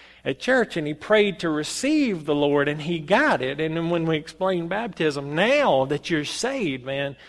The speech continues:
let's let the old person go down in that water. Come up brand new and clean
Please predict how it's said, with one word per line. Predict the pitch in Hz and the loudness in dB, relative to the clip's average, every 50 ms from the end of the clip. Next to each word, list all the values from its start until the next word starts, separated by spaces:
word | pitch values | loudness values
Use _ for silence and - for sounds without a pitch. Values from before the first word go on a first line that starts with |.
| - - - | -20 -14 -6
let's | - 170 185 - | -4 -4 -2 0
let | 202 190 185 | 0 0 2
the | - 147 | 2 4
old | 170 196 233 277 294 294 214 - | 6 8 8 8 6 4 2 2
person | - 196 175 165 - - 147 139 135 | 4 4 4 4 2 -4 -6 -6 -2
go | 135 143 135 131 | -2 0 0 0
down | 135 131 127 123 123 131 | 0 -2 -2 -2 -4 -6
in | 131 135 | -6 -6
that | 131 120 117 117 | -6 -6 -6 -6
water. | 120 123 123 120 120 120 127 131 - _ _ - - - - - _ _ | -4 -2 -2 -2 -2 -6 -10 -16 -20 _ _ -20 -20 -20 -20 -20 _ _
Come | - - 226 262 269 254 214 202 | 0 2 4 6 6 6 4 2
up | 202 185 226 254 240 180 - - - 160 | 2 4 4 6 6 4 2 0 -4 -10
brand | 156 151 185 208 220 240 247 247 233 233 220 196 180 180 180 196 | -4 2 2 4 4 4 2 2 0 0 0 0 0 0 0 0
new | 208 226 254 262 254 233 196 165 160 - | 2 2 2 4 2 2 2 2 0 -2
and | 165 170 165 147 139 135 135 131 - | -4 -4 -2 -2 -4 -4 -6 -10 -12
clean | - - - - 175 180 185 202 220 254 285 285 262 214 170 151 135 135 131 | -16 -14 -6 -2 0 0 2 2 2 2 0 0 0 0 -2 -2 -4 -6 -8